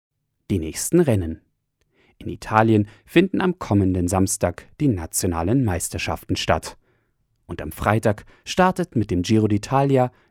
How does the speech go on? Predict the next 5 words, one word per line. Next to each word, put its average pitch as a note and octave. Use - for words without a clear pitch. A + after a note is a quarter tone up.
Internazionale F2+
Femminile A2
der F3+
Giro F#2+
Rosa. F#2+